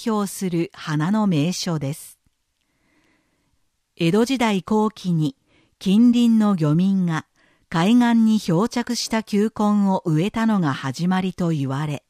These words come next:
だんだんと繁殖して、現在は一ヘクタールにおよそ六十万本が自生しています。一月中旬から二月下旬にかけて、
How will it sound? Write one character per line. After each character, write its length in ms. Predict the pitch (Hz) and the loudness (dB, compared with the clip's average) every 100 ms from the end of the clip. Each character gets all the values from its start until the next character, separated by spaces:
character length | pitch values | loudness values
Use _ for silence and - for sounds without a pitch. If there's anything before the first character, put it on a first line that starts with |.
| _ _ _ _ _ - | _ _ _ _ _ -10
だ 200 | 151 151 | -2 2
ん 100 | 220 | 2
だ 160 | 233 233 | 2 2
ん 80 | 226 | 0
と 160 | 185 | -2
繁 220 | 165 - | -2 -2
殖 340 | 185 233 208 202 | -2 -4 -6 -6
し 180 | - - | -8 -6
て、 220 | 175 170 - - _ | -6 -6 -12 -20 _
現 320 | 170 208 254 | -2 2 4
在 300 | 214 190 180 | 4 0 -2
は 240 | 151 139 - _ _ | -4 -4 -6 _ _
一 300 | 170 151 233 | -6 -4 -4
ヘ 160 | 240 254 | -2 -4
ク 120 | - | -6
タ 280 | - 226 220 | -6 -4 -2
ー 60 | |
ル 140 | 185 165 | -2 -2
に 240 | 151 151 _ _ _ | -2 -4 _ _ _
お 160 | - 156 | 0 2
よ 100 | 196 | 2
そ 180 | 208 185 | 2 2
六 280 | 147 170 226 | 0 0 -2
十 240 | 254 254 | 0 2
万 300 | 240 254 240 | 2 2 0
本 260 | 220 190 175 | 0 0 0
が 120 | 143 | -2
自 200 | 135 127 | -4 -8
生 320 | - 170 170 | -6 -4 -4
し 140 | - | -6
て 120 | - 156 | -6 -4
い 200 | 135 123 | -4 -4
ま 140 | 170 | -6
す。 260 | - - _ _ _ _ _ _ _ _ _ _ _ _ _ _ _ _ _ _ _ | -12 -20 _ _ _ _ _ _ _ _ _ _ _ _ _ _ _ _ _ _ _
一 320 | 180 160 - | -8 -4 0
月 300 | 233 233 - | 2 0 -4
中 340 | - 180 190 226 | -6 0 2 2
旬 300 | 226 226 214 | 2 0 0
か 160 | 202 | -2
ら 160 | 190 185 | 0 2
二 180 | 160 151 | 2 2
月 360 | 180 - 220 | 0 -2 -4
下 180 | 156 143 | -2 -2
旬 320 | 170 233 233 | 0 2 4
に 100 | 233 | 4
か 160 | - 214 | 0 -4
け 160 | 202 | -6
て、 280 | 180 147 - | -8 -8 -10